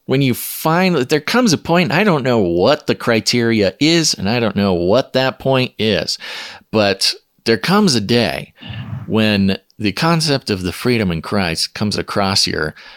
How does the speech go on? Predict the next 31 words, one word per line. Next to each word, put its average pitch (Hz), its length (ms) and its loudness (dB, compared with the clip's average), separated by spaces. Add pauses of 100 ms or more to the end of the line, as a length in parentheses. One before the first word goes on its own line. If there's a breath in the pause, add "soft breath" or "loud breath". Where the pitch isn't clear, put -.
(140 loud breath)
your 90 180 -2
mind, 95 680 0 (220)
and, 95 460 -2
uh, 85 400 0 (420)
you 92 160 -2
feel 107 680 0
it, - 280 -4
and - 80 -10
you're 85 120 -4
like, 78 320 -4
"Oh 139 400 2
my 71 440 -6 (340)
goodness." 123 520 0
It's 123 160 0
almost 214 260 2
like 165 180 0
you 101 120 2
have 107 400 -2
to 104 100 0
be, 85 360 -2 (680 loud breath)
become 120 380 2
so 151 400 4
burdened 95 1000 0 (440 soft breath)
by 95 220 0
the 90 100 2
world, 87 580 0
so 123 300 2
burdened 101 800 0
by 92 160 0
your 90 280 0
own 95 460 2